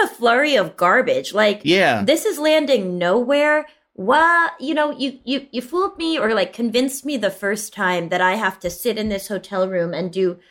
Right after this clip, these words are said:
Speaker 1: literally, like, seventeen phone interviews,
Speaker 2: Yeah.
Speaker 1: you know, to pump this, um, stuff out so that people can see your film. But, like, the fact is that just a lot of it goes nowhere. And,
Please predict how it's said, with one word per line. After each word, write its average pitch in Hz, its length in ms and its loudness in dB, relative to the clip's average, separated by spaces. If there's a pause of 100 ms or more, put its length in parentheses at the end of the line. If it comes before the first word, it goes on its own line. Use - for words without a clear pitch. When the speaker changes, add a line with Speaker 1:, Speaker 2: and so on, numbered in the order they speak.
(140)
Speaker 1:
literally, 254 380 4
like, 175 180 0
seventeen 214 840 -4
phone 175 300 -2
interviews, 165 840 -4 (180)
Speaker 2:
Yeah. 202 240 0
Speaker 1:
you 220 40 4
know, 185 280 2 (200)
to 247 120 -2
pump 220 360 -2
this, 208 460 -2
um, 185 420 0
stuff 208 420 -2
out 196 540 2
so - 220 -2
that 185 320 -2 (120)
people 220 280 -6
can 214 180 -4
see 220 140 -6
your 208 140 -2
film. 240 340 -2
But, 220 160 -6
like, 208 260 0 (460)
the 277 160 0
fact 440 380 -4
is 269 180 -2
that 226 140 -10
just 262 200 -6
a 247 60 0
lot 247 280 2
of 320 100 -4
it 302 120 -6
goes 220 420 -2
nowhere. 196 800 2
And, 196 300 -2